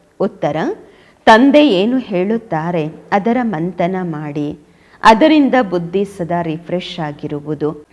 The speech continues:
ಅಂತಹವರೇ ಅನ್ಯರ ಸರ್ವಿಸ್ ಮಾಡಲು ಸಾಧ್ಯ. ಅವರ ಬ್ಯಾಟರಿ ಸದಾ ಚಾರ್ಜ್ ಆಗುತ್ತಲೇ ಇರುವುದು, ಏಕೆಂದರೆ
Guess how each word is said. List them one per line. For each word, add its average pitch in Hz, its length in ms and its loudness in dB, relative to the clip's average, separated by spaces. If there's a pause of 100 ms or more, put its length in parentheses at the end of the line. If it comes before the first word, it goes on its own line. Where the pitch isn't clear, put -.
ಅಂತಹವರೇ 226 760 2
ಅನ್ಯರ 190 520 -4 (200)
ಸರ್ವಿಸ್ 180 500 -4
ಮಾಡಲು 170 400 -6
ಸಾಧ್ಯ. 151 580 -6 (440)
ಅವರ 202 300 6
ಬ್ಯಾಟರಿ 170 560 -2
ಸದಾ 170 380 -2
ಚಾರ್ಜ್ 170 560 -6 (120)
ಆಗುತ್ತಲೇ 170 640 -4
ಇರುವುದು, 151 840 -6 (380)
ಏಕೆಂದರೆ 190 880 0